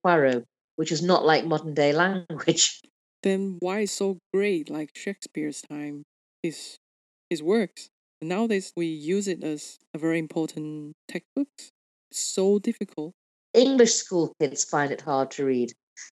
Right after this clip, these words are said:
Speaker 1: So I think, you know, forcing foreign school kids to read it is difficult. And its fact is they expect you to understand every word.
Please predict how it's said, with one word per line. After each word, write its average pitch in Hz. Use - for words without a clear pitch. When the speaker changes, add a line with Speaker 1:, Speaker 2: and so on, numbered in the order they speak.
Speaker 1:
So -
I 185
think, 190
you 202
know, 180
forcing 202
foreign 202
school 156
kids 143
to 151
read 135
it -
is 151
difficult. 170
And 156
its 202
fact -
is 196
they 196
expect 180
you -
to -
understand 185
every 175
word. 170